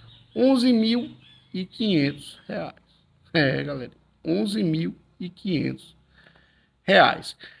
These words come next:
Galera, como eu disse, né, gente, é, é, é uma moeda de alto padrão, de alto valor,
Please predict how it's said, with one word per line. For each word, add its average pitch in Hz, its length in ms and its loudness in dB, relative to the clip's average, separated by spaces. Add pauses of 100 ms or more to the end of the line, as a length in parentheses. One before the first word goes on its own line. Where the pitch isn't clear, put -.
(140)
Galera, - 420 4 (960)
como 254 180 2
eu 339 80 4
disse, 175 320 0
né, 165 160 2
gente, 127 400 -4
é, 165 560 4
é, 180 60 0
é 185 40 4
uma 233 140 2
moeda 190 400 2
de 160 140 -2
alto 180 240 2
padrão, 151 600 0 (360)
de 139 240 -4
alto 202 280 2
valor, 160 400 0